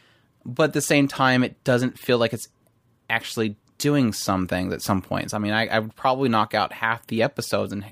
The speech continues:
have the same exact story out of it. Um, so I, I'm, I'm very, <laughs> very troubled by this show because I, I, I think it looks beautiful. I agree with Chris. I think it's a beautiful show. I love the character designs.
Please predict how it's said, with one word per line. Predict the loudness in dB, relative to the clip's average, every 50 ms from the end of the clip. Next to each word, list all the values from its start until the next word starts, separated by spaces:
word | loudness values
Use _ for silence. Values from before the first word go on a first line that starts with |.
| _ _ -12
have | -4 -4 -4 -4 -4
the | -8
same | -4 -2 -2 0 0
exact | -2 0 0 -2 -2 -2
story | -4 -2 -2 0 0 0 -2
out | -4 -6
of | -6
it. | -10 -12 -14 -16 -20 -20 -20 -20 -20 -20 -20 _ _ _ _ _ _ -8
Um, | -4 0 0 2 2 2 0 -2 -4 -6 -10 _ _ _ _ _ _ _ _ _ _ _
so | _ -2 0 2
I, | 2 2
I'm, | 2 0
I'm | 2 2 2 2
very, | 2 2 2 4 4 4 2 2 -2 -4
<laughs> | -10 -16 _ _ _ -20 -20 -20 -20 -20 _ _ _ -10
very | -6 -2 0 0 2 0
troubled | 0 0 0 0 2 2
by | 2 2
this | 2 2 0
show | 2 2 2
because | 2 0 0 0 0 2
I, | 2 2
I, | 2 0 -2 -2 -2 -4
I | -4
think | -4 -4 -6 -4
it | -4 0 0
looks | 0 0 -2
beautiful. | -2 0 2 2 2 0 2 2 2
I | 2
agree | 4 2 0
with | -2 -2
Chris. | 0 0 0 0 0
I | -2 -2
think | -2 -4 -4
it's | -4 -6
a | -8
beautiful | -6 -2 0 2 2 2 0 -2 -4
show. | -2 2 2 4 6 6
I | 4 4
love | 2 0 0 0 0 0
the | 0 -4
character | -2 0 0 0 2 0
designs. | -4 0 2 2 4 4 4 2 0 -2 -4